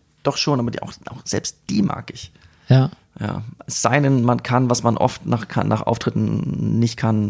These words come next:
Speaker 1: nicht schlafen.
Speaker 2: Ja.
Speaker 1: Da, das kann auch mal kippen, aber eigentlich, eigentlich mag ich auch das.
Speaker 2: Weil das ist echt was Komisches, weil ich
Speaker 1: Ja.
Speaker 2: war ja jetzt früher auch hin und wieder mal auf Lesungen oder Lesereise.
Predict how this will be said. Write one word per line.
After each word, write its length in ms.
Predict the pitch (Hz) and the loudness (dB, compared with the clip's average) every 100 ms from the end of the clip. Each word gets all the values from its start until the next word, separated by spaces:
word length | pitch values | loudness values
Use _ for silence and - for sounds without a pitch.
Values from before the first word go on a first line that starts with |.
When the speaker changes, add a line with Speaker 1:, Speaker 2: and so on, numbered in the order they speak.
| 104 | 0
Speaker 1:
nicht 220 | 113 - | -2 -4
schlafen. 440 | - - - - - - - _ - - | -4 -4 -4 -10 -20 -20 -20 _ -4 2
Speaker 2:
Ja. 180 | 123 | 2
Speaker 1:
Da, 100 | 107 117 - | 2 -4 -10
das 240 | 123 - | -10 -8
kann 260 | - 143 151 | 0 4 4
auch 120 | 120 | 2
mal 120 | 120 | 0
kippen, 300 | 110 143 - | 0 -2 -2
aber 200 | 107 110 | 0 0
eigentlich, 520 | 85 143 127 - - - - | -2 -4 -8 -12 -18 -20 -12
eigentlich 200 | 123 120 | -10 -6
mag 160 | 117 110 | -8 -8
ich 100 | - | -12
auch 80 | - | -12
das. 280 | - - - _ - - - - | -14 -16 -20 _ -20 -16 -16 -4
Speaker 2:
Weil 80 | 135 | 0
das 180 | 139 165 | 2 2
ist 100 | 185 | 2
echt 220 | 175 170 | 0 2
was 160 | 170 - | 2 2
Komisches, 480 | 175 165 127 123 123 | 2 2 2 0 0
weil 160 | 131 | 0
ich 100 | 139 | -2
Speaker 1:
Ja. 180 | 120 117 135 | -6 -8 -2
Speaker 2:
war 160 | 131 147 | 4 6
ja 120 | 147 | 6
jetzt 220 | 143 - | 4 2
früher 300 | - 160 147 | 0 2 4
auch 200 | 147 170 | 2 0
hin 140 | - 165 | 0 0
und 80 | 151 | 0
wieder 160 | 147 | 0
mal 160 | 143 139 | -2 -2
auf 240 | 131 - - 180 - | -4 -6 -12 -14 -10
Lesungen 540 | 127 131 156 165 156 | -2 0 2 2 0
oder 180 | 143 123 | 0 -2
Lesereise. 680 | 120 147 147 139 147 156 120 | -2 -2 -2 -4 -2 -2 -4